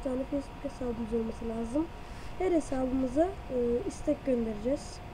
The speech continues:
Görevlendirme. Üzerine tıklıyoruz yani. Şöyle üzerine artı arasına tıklıyorum.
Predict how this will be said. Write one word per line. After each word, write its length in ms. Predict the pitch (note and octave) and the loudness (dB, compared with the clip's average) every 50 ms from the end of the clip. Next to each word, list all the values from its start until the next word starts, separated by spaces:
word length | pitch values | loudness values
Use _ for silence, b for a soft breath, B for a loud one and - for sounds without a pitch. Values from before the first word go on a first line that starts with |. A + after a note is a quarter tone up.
| - - - - - - - - - - - - - - - - - - | -10 -10 -10 -10 -10 -10 -10 -8 -8 -10 -10 -10 -10 -10 -10 -10 0 4
Görevlendirme. 880 | C#4 C4+ B3 B3+ A#3+ A#3 A3 A#3 A3+ A3 G#3+ G#3+ G#3+ G3+ - A3+ A3+ B3 C4 C4+ C4+ C4+ C#4 - - C4+ | 4 6 6 6 4 2 2 0 -2 -2 -4 -6 -6 -8 -8 -8 -8 -8 -8 -8 -8 -8 -8 -6 -4 -2
Üzerine 240 | B3 C4 C4 B3 B3 | 0 2 2 2 2
tıklıyoruz 480 | A#3+ - - - - B3+ A3+ G#3 G#3 G#3 G#3 | 0 -2 -6 -6 -4 -4 -4 -4 -4 -6 -6
yani. 180 | G#3 G3+ G3+ - - - - - - - - - - - - - - - | -6 -8 -8 -8 -8 -10 -10 -10 -8 -8 -8 -8 -8 -8 -8 -8 -6 -2
Şöyle 280 | - C#4 B3+ B3+ A3+ C#4+ | 0 0 0 0 0 0
üzerine 280 | C4+ B3+ C#4 C4 B3+ | 2 4 4 4 4
artı 400 | - - C4+ B3+ B3+ B3 - - | 2 -2 0 -2 -2 -2 -2 -2
arasına 300 | C4 A#3+ A3+ - - A#3 G#3+ - - | -2 -2 -2 -4 -4 -4 -4 -2 -4
tıklıyorum. 440 | - - - - C#4 B3+ A#3+ B3 | -4 -4 -2 0 0 0 2 0